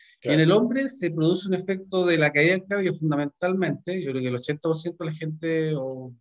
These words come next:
Speaker 2: digamos, del mundo masculino pregunta por el tema caída de cabello o por el tema caspa y el tema de grasa, fundamentalmente por un cuento que tiene que ver con la testosterona, y tenemos un producto que es el cinco alforacin, que inhibe, que es una enzima, ¿cierto? Tiene la cinco alfa reductasa que inhibe,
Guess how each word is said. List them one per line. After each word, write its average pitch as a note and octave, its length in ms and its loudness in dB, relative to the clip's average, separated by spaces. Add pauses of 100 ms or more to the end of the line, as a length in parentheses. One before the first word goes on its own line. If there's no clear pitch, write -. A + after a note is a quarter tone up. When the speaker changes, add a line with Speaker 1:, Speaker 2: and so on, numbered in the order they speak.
(340)
Speaker 2:
digamos, B2+ 300 -4
del A2+ 80 -4
mundo C3+ 260 0
masculino C3+ 480 0
pregunta C#3+ 480 -2
por E3+ 120 -2
el D#3 100 -10
tema D#3 220 -2
caída D#3 160 2
de D#3+ 80 2
cabello E3 360 0
o F3 120 -6
por E3+ 80 -4
el D#3+ 120 -4
tema D#3 240 0
caspa E3+ 460 -6
y D#3+ 80 -6
el D3 140 -6
tema D3+ 440 -4 (280)
de A#2+ 260 -2
grasa, A#2+ 500 -2 (380)
fundamentalmente C3 800 0
por C3+ 120 -2
un B2+ 180 -6
cuento C#3+ 280 -2
que B2 100 -2
tiene B2+ 220 -2
que B2+ 140 -2
ver B2+ 80 -6
con B2 140 -4
la A#2+ 80 0
testosterona, B2 680 -4
y D#3 60 0
tenemos C3+ 260 -4
un - 60 -20
producto C#3 280 -4
que B2+ 120 -4
es A#2+ 60 -8
el - 40 -16
cinco C#3 240 -10
alforacin, C3+ 720 -4 (400)
que B2+ 60 -4
inhibe, D#3 520 2
que - 180 -20
es C3 80 -2
una B2+ 80 0
enzima, E3 360 -2
¿cierto? C#3 280 -6
Tiene C3 140 -4
la B2 60 -4
cinco C#3 300 -8
alfa C3+ 160 -6
reductasa C3+ 420 -8
que A#2+ 120 -10
inhibe, D#3+ 440 0